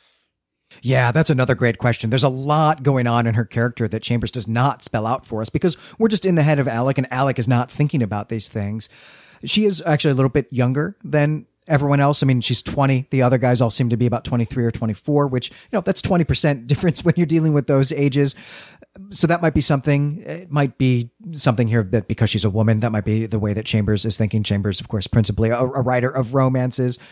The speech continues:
It may also be something that she's French rather than American, which the, the rest of these guys are, but it also may be that she's Catholic, which is something that she clearly is, and the rest of these guys clearly are, are not, at least if we can, uh, think about their religious identities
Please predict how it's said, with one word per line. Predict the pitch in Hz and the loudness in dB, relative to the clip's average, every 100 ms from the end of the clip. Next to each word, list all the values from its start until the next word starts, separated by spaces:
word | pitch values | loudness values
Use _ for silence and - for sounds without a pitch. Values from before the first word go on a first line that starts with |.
| - - | -10 -2
It | 170 | 2
may | 160 | 2
also | 147 190 | 2 0
be | 143 131 151 | 0 0 0
something | - 139 127 143 | 0 -2 0 0
that | 135 - | 0 -2
she's | - 143 139 - | -4 -2 -2 -8
French | - 175 139 - | -4 -4 -4 -6
rather | 131 127 120 | -2 0 0
than | 127 127 - | 0 -2 -2
American, | 135 131 147 110 92 | 0 2 2 -2 -10
which | - | -8
the, | - 113 | -4 -2
the | 113 | 0
rest | 123 - | 0 0
of | 110 | -2
these | 101 | -2
guys | 110 104 104 | -2 -2 -2
are, | 110 127 | -2 0
but | 180 | 0
it | 180 | 2
also | 127 123 127 | 2 2 2
may | 127 123 | 2 2
be | 123 127 | 0 -2
that | 120 | -4
she's | - 123 113 | -6 -6 -6
Catholic, | - 123 131 95 - - | -6 0 0 -2 -12 -12
which | 101 | -6
is | 104 | -4
something | - 104 117 107 | -2 -2 -2 -2
that | 113 _ | -4 _
she | - 131 123 | -6 0 0
clearly | - 120 117 110 | 2 2 4 0
is, | 117 113 - - | -2 -2 -8 -6
and | 139 131 | 0 2
the | |
rest | 123 120 | 4 2
of | 107 | 0
these | 101 | 0
guys | 107 101 101 | 2 0 0
clearly | - - 104 101 101 - | -4 -2 0 0 -2 -2
are, | 107 107 | -2 0
are | 107 | 2
not, | 110 104 101 | 2 0 -2
at | 110 | -6
least | 110 110 | -6 -4
if | 107 | -4
we | |
can, | 104 107 101 - - - | -2 -2 -4 -10 -8 -2
uh, | 117 | 0
think | 131 | 2
about | 117 113 120 | 2 0 2
their | 110 107 | 0 0
religious | 131 123 113 113 | 0 0 0 0
identities | 110 110 110 107 104 | 0 2 0 -2 -4